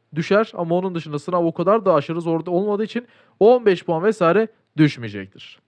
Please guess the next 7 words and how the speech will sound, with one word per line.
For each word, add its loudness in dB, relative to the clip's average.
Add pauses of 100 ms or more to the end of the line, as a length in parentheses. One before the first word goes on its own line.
(380)
Tahminimizce 0 (300)
ve 0
benim 2
de 0
tahminimce -2 (840)
en 2
fazla 2